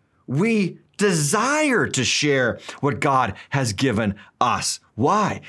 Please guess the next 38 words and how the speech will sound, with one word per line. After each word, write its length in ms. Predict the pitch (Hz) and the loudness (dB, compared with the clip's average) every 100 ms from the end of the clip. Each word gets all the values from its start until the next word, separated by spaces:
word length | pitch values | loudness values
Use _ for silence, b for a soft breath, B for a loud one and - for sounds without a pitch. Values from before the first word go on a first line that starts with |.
| B | B
Because 320 | 131 - 135 104 | -6 -2 -2 -2
our 240 | 113 101 | -2 -2
hearts 400 | - 143 185 208 | -2 -2 -2 -2
have 260 | - 151 113 | -4 -4 -2
been 160 | 107 | -2
changed 600 | 101 - 151 170 160 - | -2 -2 0 0 0 -2
in 120 | 120 | -2
regards 540 | 110 92 117 127 127 127 B B | -2 -2 0 0 -2 -4 B B
to 120 | - | -4
all 640 | 113 110 143 196 220 220 214 | 0 2 2 2 2 2 2
the 80 | 202 | 0
ways 460 | 147 147 143 135 | 2 2 2 0
that 160 | 131 98 | -2 -2
God 300 | 120 120 107 | 0 0 0
has 160 | 107 | -2
blessed 360 | 85 107 110 - | -2 -2 -2 -2
us, 160 | 110 - B - | -4 -6 B -4
to 160 | 135 | -2
everything 560 | 107 196 214 240 196 180 | 0 0 0 0 0 0
about 260 | 151 135 131 | 0 2 2
our 140 | 120 | 0
lives. 380 | 101 87 85 87 B B | 0 0 -4 -6 B B
If 180 | - 131 | -4 -2
he 100 | 123 | -2
saved 560 | 104 - 147 185 233 214 | -2 -2 0 0 2 2
us 180 | 202 - | 0 0
from 240 | 143 107 | -2 -2
hell, 540 | 87 135 180 208 208 - _ | 0 0 0 0 -2 -10 _
death, 360 | 147 156 196 - b - | -2 0 -2 -6 b -6
and 120 | 107 | -4
the 60 | 90 | -4
grave, 580 | - 123 165 247 254 - _ _ _ _ _ _ _ _ _ _ _ _ _ _ _ - | -2 -2 0 -2 -6 -14 _ _ _ _ _ _ _ _ _ _ _ _ _ _ _ -6
what 200 | 131 151 | -4 0
do 80 | 143 | 0
we 120 | 127 | 0
have 160 | 117 | -2
to 80 | 104 | -6
fear 480 | - - 127 90 80 | -8 -4 -2 -4 -6